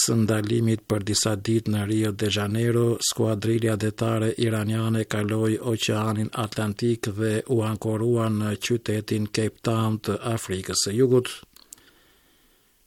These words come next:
Kjo flotilje u ankorua në portin Salalah në Oman dhe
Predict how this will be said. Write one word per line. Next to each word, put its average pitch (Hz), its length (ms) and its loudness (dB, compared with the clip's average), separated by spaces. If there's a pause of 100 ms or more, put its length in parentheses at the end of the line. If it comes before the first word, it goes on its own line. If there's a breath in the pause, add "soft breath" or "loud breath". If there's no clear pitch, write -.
(160 soft breath)
Kjo 135 140 6
flotilje 110 720 2
u 117 180 2
ankorua 110 640 2
në 107 180 0
portin 110 720 0
Salalah 107 720 0
në 110 280 0
Oman 120 520 2 (840 soft breath)
dhe 104 320 0